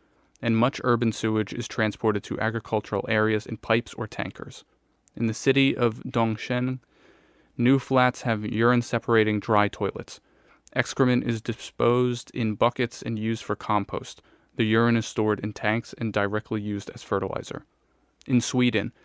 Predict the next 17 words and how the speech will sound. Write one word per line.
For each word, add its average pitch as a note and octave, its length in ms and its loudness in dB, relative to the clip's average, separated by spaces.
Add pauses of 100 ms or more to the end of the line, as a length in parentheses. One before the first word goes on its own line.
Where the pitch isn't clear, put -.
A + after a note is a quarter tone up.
(300)
intensive B2+ 460 0
research B2 380 0
is A2 80 -6
being A2 260 0
done A2+ 280 4
on G#2 160 -4
ecological A2 560 -2
sanitation, G#2+ 720 -4
and A2 120 -4
various A2 360 0
systems - 480 -6
have G2+ 160 -8
already G2+ 420 0
been G2+ 380 -4
put - 180 -4
in A2 120 -6
place. - 400 -8